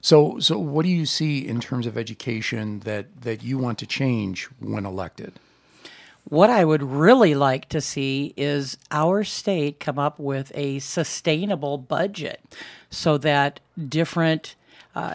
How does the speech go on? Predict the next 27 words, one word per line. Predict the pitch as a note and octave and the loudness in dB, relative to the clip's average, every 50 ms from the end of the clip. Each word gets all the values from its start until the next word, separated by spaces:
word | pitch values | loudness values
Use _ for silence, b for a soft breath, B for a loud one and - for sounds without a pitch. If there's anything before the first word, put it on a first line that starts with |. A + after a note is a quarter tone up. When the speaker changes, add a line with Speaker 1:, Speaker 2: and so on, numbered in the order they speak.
| - - | -10 -6
Speaker 2:
counties | - - E3 D#3 D#3 D#3 E3 F#3 G#3 G#3+ E3+ | 0 4 4 6 6 4 2 0 -4 -4 -4
and | E3+ D#3 | -4 -4
different | C3+ D#3 D3 - D3+ B2 | -4 -4 -4 -4 -6 -10
school | - - - A#3 A#3+ A#3 | -10 -6 -2 -2 -2 0
districts | E3 D#3+ D#3 - - - D#3 - - - | 0 -4 -6 -6 -6 -8 -8 -10 -10 -6
do | - D#3+ D#3+ | -2 0 0
not | D#3 D#3+ E3 F3 F#3 F#3 | 2 2 2 2 0 0
have | D#3+ D3+ E3 D3+ D3+ - - | 0 0 2 2 2 0 -2
to | - - D3+ C#3+ C#3+ C#3 C3+ C3+ B B B B B B B B | -8 -6 -4 -2 -2 -4 -4 -8 B B B B B B B B
vote | D3 C3 D#3+ D#3 D#3 D#3 | -4 0 2 2 2 2
on | D#3 C#3 C#3 C#3 | 2 0 -2 -2
bond | C3+ A#2 D3 C#3 C3 C#3 C#3+ D3+ D#3+ D#3 | -2 0 0 0 2 2 0 0 0 -2
issues | D#3 D#3+ D#3 - - E3 E3 F3 G3 A3 A3 F#3+ - | -4 -6 -6 -6 -6 -4 -4 -2 -2 -4 -4 -4 -4
or | D3+ C#3 C#3+ D3 C#3+ C#3 B B B B | -4 -4 -2 -4 -6 -8 B B B B
look | - D#3+ F3 E3+ - | -2 -2 -2 -2 -2
for | - E3+ D3+ | -4 -2 -2
money | D3 C#3+ C#3+ D3+ D#3+ D#3+ | -2 -2 -2 -2 -2 -2
in | D#3 | -2
other | D3+ C#3+ C#3+ D3 C#3+ | -2 -4 -4 -6 -8
places. | C#3 - - - - A3+ - - - - C#3+ - - B B B B B | -8 -6 -8 -6 -6 -6 -10 -12 -14 -12 -14 -16 -16 B B B B B
And | - - | -12 -10
it | - - | -6 -4
needs | F3 F3 G3+ A#3 G#3 - - | -2 -2 -2 -2 -4 -6 -8
to | - G#3 | -8 -6
be | F#3+ G3 F3 E3+ | -4 -4 -4 -4
something | - - - F3 E3+ E3 - F3+ F3 D#3 D#3 D3 | -2 0 0 0 0 0 -2 -2 -2 -2 -2 -2
that | C3 D3 D3 D3 C#3+ C#3+ C#3 C#3+ - | 0 2 4 4 6 4 4 2 -2